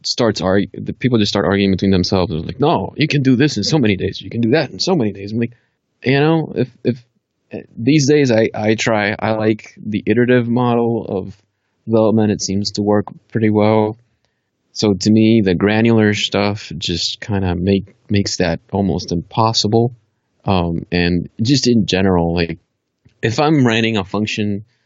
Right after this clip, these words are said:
that's going to print something onto the screen, yeah, I can tell you how long it's gonna take me to do that. But if I'm writing some sort of complex system, which is the usual thing that happens, um, in the real world,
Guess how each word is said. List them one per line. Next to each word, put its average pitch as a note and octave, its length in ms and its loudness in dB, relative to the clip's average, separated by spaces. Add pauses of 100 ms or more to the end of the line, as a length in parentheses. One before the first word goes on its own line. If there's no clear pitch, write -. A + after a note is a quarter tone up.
(180)
that's F2 240 -2
going G2 360 0
to F2+ 180 -2
print A2+ 260 -2
something G#2+ 240 0
onto G2+ 160 -2
the G2 80 2
screen, A2+ 260 0
yeah, G#2+ 160 2
I G#2 80 0
can G#2 120 -2
tell F#2 140 0
you F2+ 100 0
how F#2 100 -4
long F#2 180 -4
it's E2+ 80 -6
gonna E2 160 -6
take G2 220 -6
me E2+ 100 -4
to E2+ 60 -6
do E2+ 180 -2
that. D#2 180 -6 (380)
But G2 140 0
if F#2 120 -4
I'm B2 240 4
writing G#2+ 360 2
some A2 320 0
sort F#2+ 260 0
of - 300 -6
complex A#2 560 0
system, F#2 400 -2
which F2 160 -2
is G2+ 160 -2
the A2 100 0
usual A2 540 0
thing - 240 -8
that E2 140 -4
happens, E2 520 -4 (460)
um, E2 340 -4 (560)
in F2+ 260 0
the F2+ 240 -2
real A2 280 4
world, E2 400 0